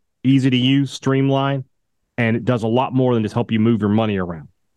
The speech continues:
Check them out at priority one bank dot com. Let Priority One Bank make you their priority. Robbie Falk and I have covered this Mississippi State team all season long. We've covered Mississippi State sports for a number of years.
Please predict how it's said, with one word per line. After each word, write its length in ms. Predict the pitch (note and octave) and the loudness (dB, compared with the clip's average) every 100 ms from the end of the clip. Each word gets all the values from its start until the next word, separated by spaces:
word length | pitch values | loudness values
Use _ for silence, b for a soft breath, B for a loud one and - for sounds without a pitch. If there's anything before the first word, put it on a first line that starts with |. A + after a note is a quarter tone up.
| _ _ | _ _
Check 120 | D3+ D3+ | -4 0
them 100 | F#3 | 0
out 100 | F#3+ | 0
at 80 | |
priority 320 | - F3+ F#3 F3+ | 0 0 0 0
one 160 | F3 | -2
bank 220 | D#3 D#3+ | -2 -4
dot 240 | C#3 D3 C#3+ | -4 -4 -4
com. 260 | A#2 G2+ | -4 -4
Let 140 | A2+ - | -6 -4
Priority 380 | B2 B2 C#3 C#3 | -2 0 0 0
One 200 | C#3 A#2 | 0 0
Bank 300 | G2 E2+ _ A2 | -4 -6 _ -4
make 320 | A#2 A#2 A2 | -4 -2 -2
you 240 | A2 A2+ | 0 0
their 220 | G2+ G2+ | 0 0
priority. 520 | G2+ A2 F#2+ F2+ F2 - _ _ _ _ _ _ _ _ _ _ _ _ - | 0 -2 -2 -4 -10 -14 _ _ _ _ _ _ _ _ _ _ _ _ -4
Robbie 160 | A3+ G3+ | -2 0
Falk 300 | A#3 B3 F#3+ | 0 0 0
and 80 | |
I 260 | E3 D#3 D#3 - _ _ _ - | 2 0 -2 -10 _ _ _ -6
have 140 | C#3 | -2
covered 320 | F#3 F3+ D#3+ | 0 0 0
this 180 | D3 C#3 | -2 0
Mississippi 340 | D#3 C#3 D3 C#3 | -2 -2 -2 -2
State 280 | D3 D3 | -2 -4
team 360 | - C#3+ E3 D#3+ _ _ _ - | -2 0 0 -6 _ _ _ -2
all 160 | B2 | -2
season 320 | A#2+ C3+ B2 | 0 0 2
long. 180 | B2 D#3 | 0 2
We've 140 | D3+ - | 0 0
covered 220 | E3+ E3 | 0 0
Mississippi 340 | E3+ - E3 | -4 -4 -6
State 220 | D#3+ F3+ | -2 -4
sports 300 | - F#3 D3+ | -2 -2 -2
for 140 | - B2+ | -2 -2
a 40 | |
number 240 | C3 C3 B2 | 0 0 -2
of 100 | G#2+ | -2
years. 360 | G#2 - - | -6 -8 -18